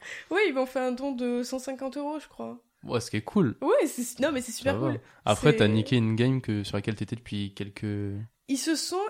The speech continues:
Speaker 1: excusés après,
Speaker 2: Ils se
Speaker 1: parce
Speaker 2: sont excusés dans la vidéo parce qu'ils savaient pas que t'étais en mode har-,
Speaker 1: Ils savaient
Speaker 2: hardcore.
Speaker 1: pas que j'étais en hardcore.
Speaker 2: C'est-à-dire que de base, ils voulaient te filer cent cinquante balles
Speaker 1: Ouais.
Speaker 2: juste pour mourir.
Speaker 1: Pour que je claque mon, euh, ce que j'avais sur moi, en fait, c'est tout.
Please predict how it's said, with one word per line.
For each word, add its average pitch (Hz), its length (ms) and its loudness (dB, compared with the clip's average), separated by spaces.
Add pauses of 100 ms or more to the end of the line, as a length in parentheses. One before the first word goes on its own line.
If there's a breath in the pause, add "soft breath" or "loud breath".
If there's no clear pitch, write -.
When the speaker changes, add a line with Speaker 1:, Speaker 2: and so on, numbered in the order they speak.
Speaker 1:
excusés 269 580 -4
après, 277 440 -2
Speaker 2:
Ils 392 40 -4
se - 240 -14
Speaker 1:
parce 269 120 0
Speaker 2:
sont - 40 6
excusés 156 280 6
dans 156 60 12
la 131 60 12
vidéo 123 220 10
parce - 100 0
qu'ils - 80 -6
savaient 110 160 6
pas 135 120 8
que - 60 -6
t'étais 113 140 6
en 107 80 8
mode 107 180 8
har-, 107 180 6
Speaker 1:
Ils 113 80 4
savaient 269 260 4
Speaker 2:
hardcore. 254 100 8 (100)
Speaker 1:
pas 302 40 -2
que 285 60 -4
j'étais 247 280 -6
en 226 80 -4
hardcore. 220 280 -8 (100)
Speaker 2:
C'est-à-dire 143 160 8
que 135 80 6
de 120 80 8
base, 147 180 10
ils 131 40 4
voulaient 117 100 6
te - 60 -4
filer 120 180 4
cent 131 120 0
cinquante 120 380 4
balles 143 320 6 (640 soft breath)
Speaker 1:
Ouais. 262 240 8
Speaker 2:
juste 147 180 6
pour 123 120 8
mourir. 123 260 8
Speaker 1:
Pour 277 80 4
que - 80 -8
je - 60 -10
claque 339 200 0
mon, 294 300 0
euh, 262 160 0
ce - 80 -6
que 285 80 -2
j'avais 254 240 0
sur 247 180 -2
moi, 254 160 0
en 220 60 -2
fait, 202 200 -6
c'est 226 140 -4
tout. 214 220 -10